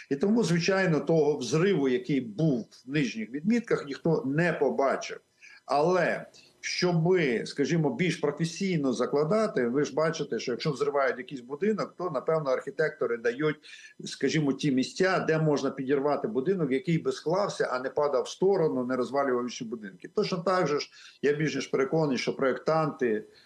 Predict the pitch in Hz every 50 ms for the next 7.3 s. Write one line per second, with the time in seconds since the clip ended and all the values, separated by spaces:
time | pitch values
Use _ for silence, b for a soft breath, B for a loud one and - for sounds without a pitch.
0 | B B - 120 127 127 127 123 120 117 113 107 101 - - 127 120 143 135 135
1 | 131 127 117 117 147 131 120 120 127 120 120 120 120 147 156 151 - 135 127 -
2 | 120 117 110 110 113 113 113 165 135 - 139 127 - 131 107 - 135 123 127 131
3 | 131 131 120 117 113 107 - - - 147 151 147 131 120 B B B B B B
4 | - 117 123 170 170 165 - 147 160 151 139 - - - 120 110 107 131 131 -
5 | 151 156 160 - 135 - - 139 131 123 b b b b b - 123 131 143 143
6 | 135 139 - 139 143 139 139 - 131 123 - 120 110 113 113 110 113 131 131 131
7 | 123 - 120 113 107 101